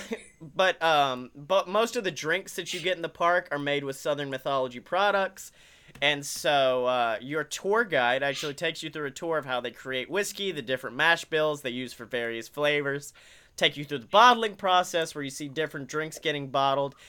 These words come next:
and then finally you end the tour in this massive warehouse of kegs, wooden barrels, and he leads you into this small room with the exclusive Southern Mythology Reserve. And then just fucking shuts the door behind you as a one-hour clock starts.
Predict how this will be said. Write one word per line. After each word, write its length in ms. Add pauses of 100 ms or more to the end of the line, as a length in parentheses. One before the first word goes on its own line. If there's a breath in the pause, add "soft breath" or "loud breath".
(120)
and 100
then 100
finally 360
you 180
end 240
the 40
tour 340
in 180
this 160
massive 500
warehouse 640
of 140
kegs, 560
wooden 300
barrels, 540 (500 soft breath)
and 140
he 100
leads 380
you 120
into 220
this 240
small 480
room 400
with 120
the 120
exclusive 720
Southern 420
Mythology 600
Reserve. 680 (840)
And 160
then 120
just 340
fucking 380
shuts 500
the 140
door 280
behind 480
you 220
as 160
a 60
one-hour 600
clock 420
starts. 680